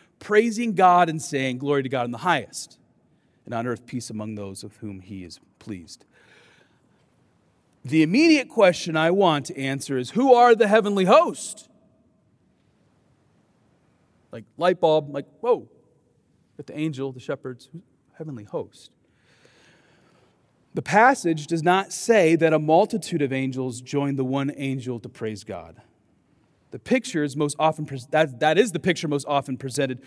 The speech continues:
through media and art. There are a bunch of angels hovering above the ground, probably around thirty to forty feet, maybe, maybe twenty,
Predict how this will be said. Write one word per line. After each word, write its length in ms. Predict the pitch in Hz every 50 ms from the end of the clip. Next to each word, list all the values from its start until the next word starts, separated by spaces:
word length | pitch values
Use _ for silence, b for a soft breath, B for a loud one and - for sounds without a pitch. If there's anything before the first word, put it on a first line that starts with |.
| B B B B
through 180 | - - 143 139
media 380 | 143 139 139 131 127 123 117 -
and 140 | - 120 113
art. 260 | 117 117 107 95 - B B B B
There 240 | - 135 135 135 139
are 100 | 135 135
a 40 | 135
bunch 260 | 120 143 151 160 -
of 80 | 196 175
angels 440 | 160 156 147 147 147 151 147 139 -
hovering 360 | - 151 151 147 160 165 165
above 280 | 160 135 147 147 151 147
the 60 | 160
ground, 460 | 131 143 139 135 139 143 139 127 -
probably 200 | - 110 120 139
around 180 | 143 139 139 -
thirty 300 | - 101 123 135 139 143
to 80 | 143
forty 300 | - - 110 127 143 151
feet, 380 | 143 - - 120 127 135 131 -
maybe, 220 | 110 107 123 147 143
maybe 200 | 120 127 143 -
twenty, 420 | - - 101 107 120 127 127 120